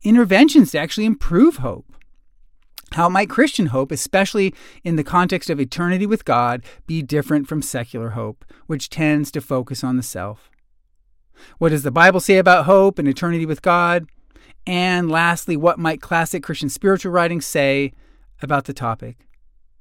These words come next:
In terms of some opening quotes on hope, the great novelist Fyodor Dostoevsky once proclaimed, quote, "To lie without hope is to cease to live."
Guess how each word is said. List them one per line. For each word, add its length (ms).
In 100
terms 260
of 160
some 240
opening 340
quotes 520
on 220
hope, 360
the 60
great 300
novelist 540
Fyodor 680
Dostoevsky 720
once 360
proclaimed, 600
quote, 320
"To 120
lie 300
without 400
hope 420
is 180
to 120
cease 640
to 160
live." 460